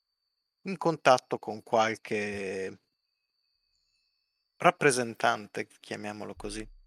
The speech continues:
eh, di un certo,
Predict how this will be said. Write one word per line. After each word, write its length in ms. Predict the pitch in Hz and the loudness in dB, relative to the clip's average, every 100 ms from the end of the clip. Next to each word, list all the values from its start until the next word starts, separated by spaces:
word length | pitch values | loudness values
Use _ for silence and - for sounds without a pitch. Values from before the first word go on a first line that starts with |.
| _ - - _ _ _ _ _ _ _ _ - | _ -20 -20 _ _ _ _ _ _ _ _ -2
eh, 1700 | 139 131 123 123 120 117 113 113 110 110 104 - 50 50 50 50 123 120 | 4 6 8 8 6 4 2 0 -2 -4 -6 -8 -10 -10 -10 -10 -14 -12
di 800 | 127 120 117 113 107 107 107 107 101 - | -8 -6 -4 -4 -6 -6 -8 -8 -12 -18
un 420 | 139 131 117 107 107 | -14 -12 -8 -8 -2
certo, 840 | - 113 113 - 120 104 98 95 | 0 0 -2 -4 -4 -2 -2 -6